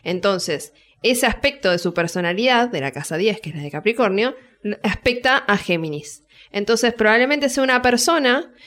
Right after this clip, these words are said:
que le guste meterse y desenvolverse trabajando en campos de comunicación o de estudiar mucho, de cultivarse en determinado tema que a ella le interese. Puede ser ahora, puede ser un par de años, puede ser que no lo esté haciendo ahora,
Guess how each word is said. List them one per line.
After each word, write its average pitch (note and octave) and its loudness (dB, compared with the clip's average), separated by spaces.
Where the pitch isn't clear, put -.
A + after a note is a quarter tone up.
que G3+ 0
le G#3 2
guste G#3+ 0
meterse F#3+ 0
y F#3+ 4
desenvolverse F#3 2
trabajando C4 2
en G#3 0
campos G#3+ -2
de G#3+ 2
comunicación G3 2
o G#3 0
de G#3 4
estudiar F#3+ 2
mucho, A3 2
de F3+ 0
cultivarse E3+ -2
en F3 -2
determinado F3+ -2
tema F3+ -2
que D#3+ -4
a D#3+ 0
ella D#3+ -4
le E3 -6
interese. G3 -2
Puede A3+ 2
ser F3+ -4
ahora, G#3 -2
puede E3+ -4
ser E3+ -6
un E3 -6
par D3+ -6
de D#3 -6
años, G3+ -2
puede A3 2
ser G3 -2
que F3 -2
no F3+ -2
lo F3+ 0
esté F3 -4
haciendo F3 -4
ahora, E3+ 0